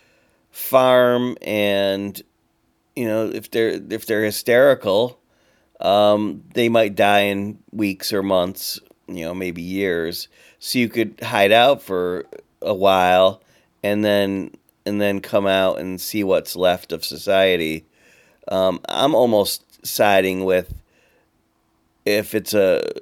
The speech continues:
if it's a scenario, um, involving, if it's involving, like,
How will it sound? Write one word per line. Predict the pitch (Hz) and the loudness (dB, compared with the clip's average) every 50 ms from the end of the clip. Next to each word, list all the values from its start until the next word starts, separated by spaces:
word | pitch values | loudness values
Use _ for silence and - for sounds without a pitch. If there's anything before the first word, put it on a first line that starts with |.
| - _ | -10 _
if | - 101 - | -8 -8 -6
it's | 104 92 - | -8 -8 -8
a | 110 | -8
scenario, | 101 - - 123 110 110 110 107 107 104 104 101 98 98 95 92 92 - _ _ _ _ _ _ _ _ _ _ _ _ _ _ _ _ _ _ - | -6 -6 -4 -2 2 4 4 4 6 4 4 6 6 4 4 2 -2 -6 _ _ _ _ _ _ _ _ _ _ _ _ _ _ _ _ _ _ -4
um, | 90 90 90 92 | -4 -2 -2 -2
involving, | 95 104 101 90 104 104 107 107 104 92 98 95 95 95 92 92 90 - - _ _ _ _ _ _ _ _ _ _ _ _ _ _ _ _ _ _ _ _ _ _ _ _ _ _ _ _ _ _ _ _ _ _ _ _ _ _ | -4 -6 -2 2 4 6 6 6 4 4 2 0 0 -2 -4 -6 -8 -10 -14 _ _ _ _ _ _ _ _ _ _ _ _ _ _ _ _ _ _ _ _ _ _ _ _ _ _ _ _ _ _ _ _ _ _ _ _ _ _
if | - - 107 98 - | -10 -8 -8 -8 -12
it's | 101 - - | -14 -12 -10
involving, | 113 110 107 101 107 104 101 92 104 101 98 | -8 -4 0 4 4 4 4 2 -2 -2 0
like, | 95 90 90 90 90 - - - - | 2 2 2 0 -2 -6 -12 -18 -20